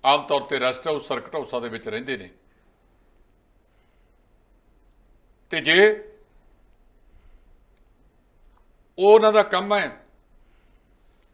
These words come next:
ਉਹਨਾਂ ਨੇ ਜਾ ਜਾ ਕੇ ਇਕੱਲੀ ਚੀਜ਼ ਨੂੰ ਦੇਖਣਾ, ਜੇ ਕਿਤੇ ਕੋਈ ਸੰਕਟ ਨਜ਼ਰ ਆਵੇ, ਇਮੀਡੀਏਟ ਉੱਥੇ ਜਾ ਕੇ ਤੇ ਭਾਰਤ ਦੇ ਚੋਣ ਕਮਿਸ਼ਨ ਵੱਲੋਂ ਇਹ ਹਦਾਇਤ ਹੋ ਗਈ ਹੈ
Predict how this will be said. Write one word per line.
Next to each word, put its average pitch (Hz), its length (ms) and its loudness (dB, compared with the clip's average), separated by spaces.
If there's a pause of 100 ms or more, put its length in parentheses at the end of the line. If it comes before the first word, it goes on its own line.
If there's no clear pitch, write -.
(200)
ਉਹਨਾਂ 214 240 4
ਨੇ 214 80 6
ਜਾ 165 240 4
ਜਾ 196 160 0
ਕੇ 208 120 -6
ਇਕੱਲੀ 190 300 -6
ਚੀਜ਼ 190 240 -8
ਨੂੰ 196 140 -8
ਦੇਖਣਾ, 160 340 -4
ਜੇ 196 120 -2
ਕਿਤੇ 196 240 -6
ਕੋਈ 180 140 -12
ਸੰਕਟ 165 400 -8
ਨਜ਼ਰ 196 260 0
ਆਵੇ, 196 460 0 (1300)
ਇਮੀਡੀਏਟ 170 480 -4
ਉੱਥੇ 156 240 -12
ਜਾ 135 140 -4
ਕੇ 127 340 -12 (1040)
ਤੇ 160 80 -8
ਭਾਰਤ 160 360 0
ਦੇ 170 120 -6
ਚੋਣ 170 280 -10
ਕਮਿਸ਼ਨ 165 340 -12
ਵੱਲੋਂ 156 260 -6
ਇਹ 131 120 -2
ਹਦਾਇਤ 131 320 -2
ਹੋ 156 100 -8
ਗਈ 160 180 -12
ਹੈ 165 80 -6